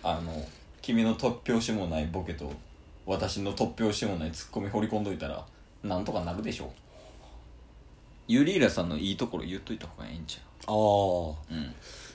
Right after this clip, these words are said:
Speaker 2: っぱ声が美しい。
Speaker 1: と？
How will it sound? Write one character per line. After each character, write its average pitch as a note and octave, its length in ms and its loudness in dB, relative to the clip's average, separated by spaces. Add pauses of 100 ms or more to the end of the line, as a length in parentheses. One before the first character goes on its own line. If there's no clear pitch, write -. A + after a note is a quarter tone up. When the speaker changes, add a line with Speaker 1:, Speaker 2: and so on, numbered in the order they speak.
(160)
Speaker 2:
っ - 120 -16
ぱ - 160 -6
声 B2+ 760 2 (1000)
が - 120 -6 (280)
美 A#2+ 80 2
し - 160 6
い。 - 80 -2 (2750)
Speaker 1:
と？ F3 360 12